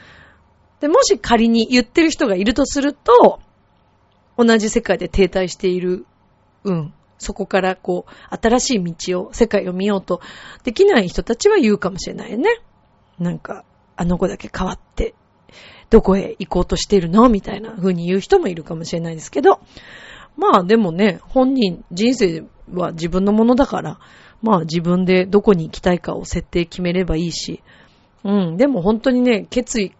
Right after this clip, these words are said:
覚悟がないとできないです、あれは。私はすごいと思います。うん、すごい尊敬してる。すごい綺麗だしね。あ、本当に綺麗なのよ。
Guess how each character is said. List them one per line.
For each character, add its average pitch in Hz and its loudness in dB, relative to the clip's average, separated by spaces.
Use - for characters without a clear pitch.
覚 233 -6
悟 190 2
が 170 -6
な 180 -6
い 175 -6
と 175 -10
で 156 -6
き 202 -4
な 208 2
い 175 -2
で 170 -12
す、 - -16
あ 165 -6
れ 165 -4
は。 156 -8
私 190 -2
は 208 0
す 208 -8
ご 208 2
い 208 -2
と 185 -10
思 156 -10
い 156 -12
ま 156 -10
す。 - -20
う 185 -2
ん、 180 -2
す 214 -2
ご 208 6
い 180 2
尊 170 -4
敬 165 -4
し - -12
て - -6
る。 156 -10
す 165 -2
ご 160 2
い 208 2
綺 - -4
麗 202 6
だ 180 0
し 202 -8
ね。 180 -4
あ、 185 -2
本 359 4
当 370 8
に 330 2
綺 302 2
麗 269 6
な 196 2
の 170 -6
よ。 - -12